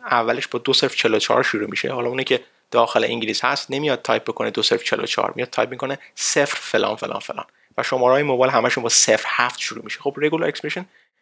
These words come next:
میاد برای شما چیکار می‌کنه؟ استاپ می‌کنه. موقعی که شما مثلاً تایپ بکنید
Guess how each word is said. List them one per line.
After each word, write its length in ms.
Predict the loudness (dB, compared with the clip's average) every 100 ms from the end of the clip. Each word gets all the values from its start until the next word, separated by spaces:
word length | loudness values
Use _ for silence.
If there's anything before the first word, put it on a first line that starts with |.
| _
میاد 120 | -2 2
برای 140 | 2
شما 160 | 2 -2
چیکار 200 | 0 0
می‌کنه؟ 200 | 0 -2
استاپ 520 | 0 2 4 2 2
می‌کنه. 260 | -4 -2 0
موقعی 280 | 4 4 4
که 40 |
شما 200 | 2 0
مثلاً 160 | 0 0
تایپ 220 | 0 0
بکنید 300 | -2 -4